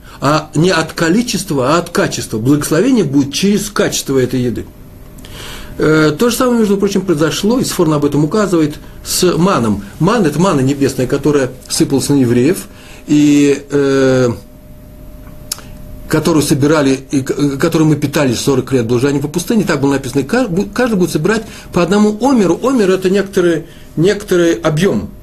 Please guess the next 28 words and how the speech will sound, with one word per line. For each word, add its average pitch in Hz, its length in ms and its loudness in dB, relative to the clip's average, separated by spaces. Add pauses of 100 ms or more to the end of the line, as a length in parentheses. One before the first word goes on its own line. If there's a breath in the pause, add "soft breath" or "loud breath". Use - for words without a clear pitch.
(320)
сыпучий 143 380 -2
объем 262 340 0 (420 loud breath)
этого, 135 300 0
этого 131 300 0
зерна. 123 200 0 (160)
Каждый 190 280 0
с-, - 140 -4
собирал 156 340 0
сыпучий 160 340 0
объем 143 260 0
этого 143 240 2
мана, 214 480 0 (520 loud breath)
хватало 196 460 0
человеку. 127 540 -2 (420)
Как 151 300 -4 (160)
маленькому 165 480 2
мало 202 300 2
надо, 113 300 0
большому 117 400 0
нужно 127 200 0
много? 143 340 0 (120)
Нет. 190 460 2 (360 loud breath)
Каждому 240 360 2
хватало 214 340 2
одного 196 400 2
омера. 92 320 -2 (160)
Такая 226 280 0
была, 180 200 2